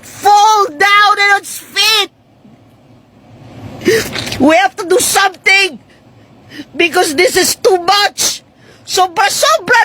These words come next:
na yun di, guys. Sobra-sobra na yun di. Trust me. Dili na ni pwede.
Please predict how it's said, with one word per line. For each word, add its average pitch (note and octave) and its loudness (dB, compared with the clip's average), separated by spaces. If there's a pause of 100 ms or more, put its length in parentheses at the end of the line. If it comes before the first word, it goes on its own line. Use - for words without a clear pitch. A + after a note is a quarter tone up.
na - 0
yun F4 -2
di, F#4 0
guys. F#4+ 0 (1040)
Sobra-sobra F#4 0
na F4+ 4
yun F4 -4
di. F#4 0
Trust - 0
me. F#4 0 (3500)
Dili F4 2
na G4+ 2
ni F#4 4
pwede. E4+ 2